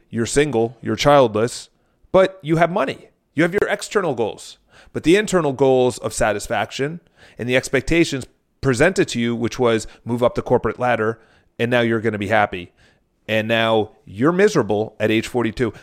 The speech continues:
By the way, I know a lot of people like that, okay? This isn't something highfalutin or anything like that. I know, I <laughs> literally two dozen people that they moved to the West Coast, or they moved to Florida,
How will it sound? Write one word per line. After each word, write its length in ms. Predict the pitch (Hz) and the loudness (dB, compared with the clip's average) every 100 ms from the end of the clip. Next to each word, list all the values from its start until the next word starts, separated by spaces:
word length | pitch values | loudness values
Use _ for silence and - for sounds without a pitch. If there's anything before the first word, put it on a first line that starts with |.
| - | -4
By 80 | 160 | 0
the 60 | |
way, 160 | 165 131 | 2 2
I 40 | |
know 140 | 123 135 | -2 -6
a 0 | |
lot 240 | 92 101 | -6 -8
of 80 | - | -10
people 220 | 85 73 | -16 -16
like 160 | - - | -16 -16
that, 240 | - - - | -16 -18 -16
okay? 400 | 95 95 92 98 - _ | -12 -8 -8 -10 -18 _
This 180 | 120 - | -6 -4
isn't 300 | 139 139 - | 0 -2 -2
something 360 | - 123 127 113 | -4 -2 -2 -4
highfalutin 600 | - 113 110 113 113 110 | -2 -4 -4 -4 -4 -4
or 100 | 104 | -4
anything 320 | 104 101 101 | -4 -6 -6
like 220 | 98 98 | -6 -4
that. 220 | 104 95 | -4 -4
I 80 | 98 | -4
know, 480 | 110 110 110 107 - _ - - - | -4 -2 0 0 -4 _ -20 -20 -6
I 120 | 117 - - | -6 -6 -4
<laughs> 140 | - | -4
literally 480 | 135 127 120 107 98 | 0 0 2 0 -2
two 180 | 95 131 | -4 -2
dozen 300 | 120 110 110 | -2 -2 -4
people 460 | 113 107 165 165 - _ | -4 0 0 0 -8 _
that 360 | 113 113 - _ | 2 2 0 _
they 160 | 104 131 | -2 0
moved 300 | 131 160 - | 2 2 2
to 80 | 120 | -2
the 80 | |
West 240 | 117 113 - | 2 0 0
Coast, 400 | 95 101 117 - - - | -2 -2 -4 -12 -16 -4
or 100 | 113 | -2
they 120 | 110 | 0
moved 240 | 123 143 | -2 -4
to 60 | 135 | -6
Florida, 440 | 107 101 98 101 | -2 -2 0 -2